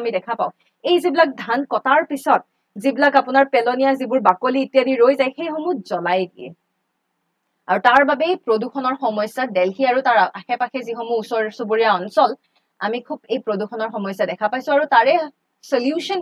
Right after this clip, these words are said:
হিচাপে এই যিসমূহ stubble, সেই ৰৈ যোৱা বাকলিসমূহ, সেই বাকলিসমূহত, সেই বাকলিসমূহ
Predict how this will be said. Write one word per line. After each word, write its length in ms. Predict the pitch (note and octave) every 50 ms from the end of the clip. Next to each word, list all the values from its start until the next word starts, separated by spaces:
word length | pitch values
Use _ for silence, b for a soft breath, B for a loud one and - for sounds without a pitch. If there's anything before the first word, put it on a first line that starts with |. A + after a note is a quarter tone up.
| D4+ B3
হিচাপে 360 | G#3 - G#3 F3 - - F4+ F#4+ _ _ _ _ _ _ _ _ _ -
এই 60 | E4+ E4+
যিসমূহ 240 | D4 F4+ F4+ E4+ F4 F4 -
stubble, 340 | - B3 A3 G#3 C4 A#3+ F#3+ D3 - _
সেই 160 | - C#4+ C#4+ C4+ B3+
ৰৈ 120 | A#3 A#3+ C4 G#3+
যোৱা 120 | C#4 C#4 A#3+ G#3+
বাকলিসমূহ, 580 | G3+ - C4 C4 C#4 D4+ - C4 A3 E3 D3+ - _ _ _ _ _ _
সেই 100 | D#4+ D4+ A#3
বাকলিসমূহত, 760 | - - - C#4 C#4+ E4 - - D#4 C#4 C#4+ C#4 C4+ D4+ F#4 - _ _ _ _ _ _ _ _ _ _ _ _ _ _ _
সেই 120 | - F4+ C4+ C4+
বাকলিসমূহ 460 | - D4 D4+ E4+ E4 E4+ F4 F4+